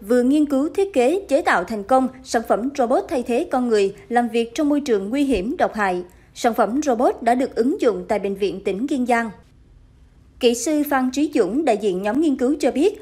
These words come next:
robot có kích thước dài một phẩy bốn mét, ngang một mét, cao không phẩy sáu mét, trọng lượng một trăm tám mươi ki-lô-gam. Nguồn điện là pin ion lithium hai mươi sáu V trên hai trăm ampe giờ,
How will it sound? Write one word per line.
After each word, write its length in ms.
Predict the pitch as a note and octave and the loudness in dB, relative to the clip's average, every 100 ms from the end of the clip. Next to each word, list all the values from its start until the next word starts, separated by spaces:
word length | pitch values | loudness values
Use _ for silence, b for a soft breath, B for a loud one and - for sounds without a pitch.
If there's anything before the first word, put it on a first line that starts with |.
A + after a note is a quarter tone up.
| - | -2
robot 340 | C4 A#3+ C4 G4 | 2 4 2 0
có 100 | - | -2
kích 240 | C#4 F4+ - | -2 -4 2
thước 200 | F#4+ A4 A4 | 2 2 0
dài 180 | B3 A3 | -2 -2
một 180 | A3+ G#3 | -2 -2
phẩy 140 | G#3+ A3 | -4 -2
bốn 160 | C4+ | 0
mét, 180 | B3 G4 - - | 0 0 -2 -6
ngang 280 | C4 C4 B3+ | -2 0 2
một 180 | A3 G#3+ | 0 0
mét, 180 | C#4+ A#4+ B - | 0 -2 B -4
cao 200 | C#4 C4+ | 0 2
không 240 | C4+ C4+ | 2 0
phẩy 160 | A#3 F#3 | 0 -2
sáu 180 | - A3 | -2 0
mét, 220 | C#4+ G#4 - B B _ | 0 0 -4 B B _
trọng 160 | C4 A#3 | 2 4
lượng 260 | G#3+ F#3 | 2 2
một 220 | A3 G#3+ B3+ | 0 -2 -2
trăm 180 | C#4 | 0
tám 220 | C4+ A#3 F4+ | 0 0 0
mươi 140 | D#4 C#4+ | 0 -2
ki-lô-gam. 400 | B3 A#3+ B3 A#3 B B B | -2 2 2 0 B B B
Nguồn 220 | C4+ C4 | 2 4
điện 300 | B3 G#3+ G3+ | 4 2 2
là 100 | A3 | 0
pin 240 | A3 C#4+ C#4 | 2 2 0
ion 400 | - C#4+ C4+ C4 | 0 2 2 2
lithium 460 | C4+ C4+ C4+ B3 A#3+ - | 0 0 0 0 0 -4
hai 180 | C#4+ | -2
mươi 120 | C#4 C#4+ | 0 0
sáu 260 | C4 C#4+ G#4+ | 0 -2 0
V 60 | D4 C4+ B3 | 0 0 0
trên 160 | B3+ | -2
hai 200 | A#3+ B3+ | -2 -6
trăm 200 | B3 B3+ B3+ | -4 -4 -2
ampe 240 | B3 A#3 | -2 0
giờ, 340 | A3+ G#3+ F#3+ | 2 2 2